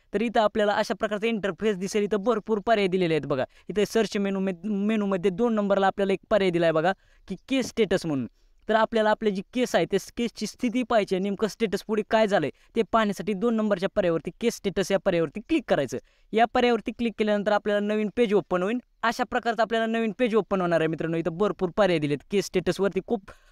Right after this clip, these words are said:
पाहू शकता की तुम्ही केस स्टेटस म्हणून हेडलाईन दिलेली आहे. तर आपल्याला इथं आपलं जे स्टेटस आहे, ते पाहता येणार आहे. तर याच्यामध्ये सगळ्यात पहिलं काम करायचं की आपलं जे राज्य आहे, ते निवडून घ्यायचं, महाराष्ट्र राज्य निवडून घ्यायचं.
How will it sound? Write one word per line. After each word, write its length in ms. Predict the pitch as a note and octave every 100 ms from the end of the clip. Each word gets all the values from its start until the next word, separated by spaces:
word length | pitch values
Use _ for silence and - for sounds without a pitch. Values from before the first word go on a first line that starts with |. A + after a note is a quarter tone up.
| _ -
पाहू 160 | A3+
शकता 240 | G#3 G3 G3
की 120 | F3+
तुम्ही 180 | G3 G3+
केस 160 | - A3
स्टेटस 340 | - G3+ G3
म्हणून 200 | G3 F#3+
हेडलाईन 400 | G3+ G#3+ G3+ F3+
दिलेली 220 | F3 F#3+ E3
आहे. 100 | G3+
तर 80 | G#3+
आपल्याला 280 | F#3 F#3+ F3
इथं 100 | F3+
आपलं 200 | E3+ F#3
जे 140 | F3
स्टेटस 400 | F3+ - G3+ F3
आहे, 100 | F3
ते 40 | G3+ -
पाहता 260 | A#3+ G3+
येणार 240 | D#3 C#3 A#2
आहे. 160 | G2+ _ _ -
तर 60 |
याच्यामध्ये 460 | G3+ A3 G#3 G3+ F#3+
सगळ्यात 380 | - A#3 G3+ G3 -
पहिलं 240 | A#3+ F#3+
काम 200 | G3 G3+
करायचं 320 | F3+ F3 D#3+
की 100 | F3
आपलं 260 | F3+ - F#3
जे 120 | E3
राज्य 300 | F3 E3 D#3
आहे, 80 | D3+
ते 40 |
निवडून 300 | F#3+ A3 E3+
घ्यायचं, 240 | D3 C3 D3+
महाराष्ट्र 420 | E3+ E3 E3 E3
राज्य 200 | E3+ D#3+
निवडून 280 | G3 F#3+ E3
घ्यायचं. 240 | D3+ F3+